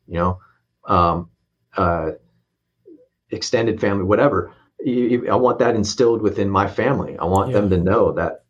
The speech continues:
Speaker 1: we're, you know, we're here for each other through thick and thin.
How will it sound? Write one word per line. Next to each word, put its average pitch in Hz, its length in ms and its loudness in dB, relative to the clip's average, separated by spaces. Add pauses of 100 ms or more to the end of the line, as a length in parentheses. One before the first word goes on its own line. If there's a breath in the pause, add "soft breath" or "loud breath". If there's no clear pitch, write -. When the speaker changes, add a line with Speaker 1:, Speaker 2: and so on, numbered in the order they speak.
Speaker 1:
we're, 101 160 -2 (160)
you 98 80 -6
know, 92 80 0
we're 107 180 2
here 117 440 2
for 92 340 -2
each - 200 -8
other 127 440 2 (420)
through 104 140 -2
thick - 280 -2
and 98 160 -4
thin. 85 300 -2